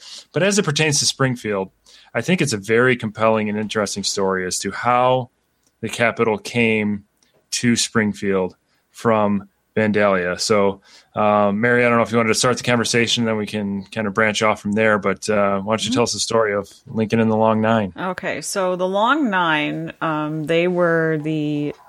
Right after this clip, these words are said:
Speaker 2: Sangamon County delegation to the eighteen thirty-six, eighteen thirty-seven Illinois State Legislature, and they became known as the Long Nine because two of the senators and the seven representatives were all over six feet tall.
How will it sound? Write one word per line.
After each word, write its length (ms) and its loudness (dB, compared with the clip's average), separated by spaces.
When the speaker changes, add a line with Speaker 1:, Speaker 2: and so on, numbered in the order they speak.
Speaker 2:
Sangamon 720 0
County 540 -2
delegation 760 -2
to 120 -4
the 140 -2
eighteen 320 -2
thirty-six, 640 -4
eighteen 300 -4
thirty-seven 760 -2
Illinois 340 0
State 280 0
Legislature, 720 -2
and 120 2
they 80 6
became 340 2
known 160 2
as 120 -2
the 80 2
Long 300 2
Nine 240 2
because 340 -4
two 300 0
of 60 2
the 80 4
senators 600 0
and 120 -4
the 60 -2
seven 320 0
representatives 720 -4
were 140 -2
all 260 6
over 160 2
six 280 0
feet 200 -2
tall. 360 0